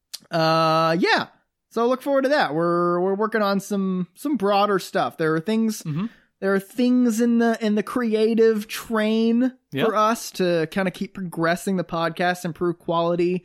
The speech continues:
Speaker 2: Mm-hmm.
Speaker 1: uh, make things more accessible and more enjoyable.
Speaker 2: Mm-hmm.
Speaker 1: Uh, and the first of that is
Speaker 2: It's
Speaker 1: to
Speaker 2: a
Speaker 1: really
Speaker 2: low bar to clear.
Speaker 1: <laughs> It is a very low bar.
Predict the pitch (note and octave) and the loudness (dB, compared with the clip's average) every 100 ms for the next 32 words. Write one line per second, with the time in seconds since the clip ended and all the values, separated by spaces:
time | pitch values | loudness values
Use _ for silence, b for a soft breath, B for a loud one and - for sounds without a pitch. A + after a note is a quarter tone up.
0 | - D#3 F3 C#4+ D#3+ D3+ D3+ D3+ D#3+ D#3 | -8 -6 -4 -6 -2 0 2 0 -2 -4
1 | E3 D3+ D#3 D3 - E3 - E3 D#3+ D#3+ | -6 -4 -6 -4 -4 -4 -2 -2 -2 -2
2 | D3+ E3 D#3 C#3 C#3 D3 C4+ b b A#2+ | -4 -4 -2 -2 -2 -2 -4 b b -8
3 | D#3 C4 - C3+ C#3 C#3 C#3+ D3+ D3 D3 | -6 -8 -6 -4 -2 -2 -2 -2 -2 -2
4 | D3 C#3 F3 - F3 E3+ D3+ - C3 D#3+ | -4 -4 -6 -2 0 0 -2 -2 -2 0
5 | D#3 D3+ C#3+ C#3+ D3 B2+ - C3+ A3 - | 2 2 2 0 -2 -4 -8 0 2 2
6 | C#4 A3+ - - B3 A3+ G#3+ A3+ A3+ G3+ | 2 -2 -4 0 2 4 4 2 2 2
7 | G3 G3+ G#3+ G3 A3 | 0 0 0 2 0